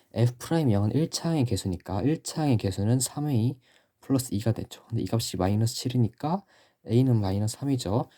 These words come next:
자, 그럼 F는 X 마이너스 일, X 마이너스 이의 X 플러스 삼이 돼요.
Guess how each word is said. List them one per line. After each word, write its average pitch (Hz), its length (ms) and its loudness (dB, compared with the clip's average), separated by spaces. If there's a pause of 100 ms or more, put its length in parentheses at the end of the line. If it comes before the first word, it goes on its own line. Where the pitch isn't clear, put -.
(220)
자, 120 120 -6
그럼 117 140 0
F는 135 680 0
X - 300 -6
마이너스 113 460 2
일, 165 220 0
X - 260 -8
마이너스 104 460 -2
이의 117 320 0
X - 300 -12
플러스 120 460 -4
삼이 143 280 -6
돼요. - 140 -14